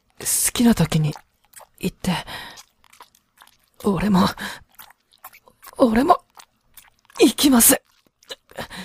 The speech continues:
先輩の、クリトリスに、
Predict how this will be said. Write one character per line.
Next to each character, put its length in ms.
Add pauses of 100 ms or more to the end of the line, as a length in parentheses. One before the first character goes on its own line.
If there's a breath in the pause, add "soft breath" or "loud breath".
(240 loud breath)
先 680
輩 140
の、 80 (680)
ク 220
リ 120
ト 120
リ 100
ス 140
に、 160